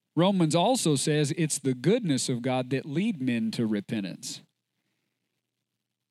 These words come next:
If people will slow down and get honest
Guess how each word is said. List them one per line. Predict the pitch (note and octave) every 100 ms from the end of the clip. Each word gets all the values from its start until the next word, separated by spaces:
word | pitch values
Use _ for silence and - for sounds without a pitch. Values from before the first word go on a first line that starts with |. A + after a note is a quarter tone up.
| _ _ _ _ - -
If | D#3+ -
people | D4+ - A3+
will | E3
slow | C#3 F#3 G3+
down | F#3 F#3 F3
and | D3
get | C#3 E3 -
honest | E3 G3 G#2 B2 -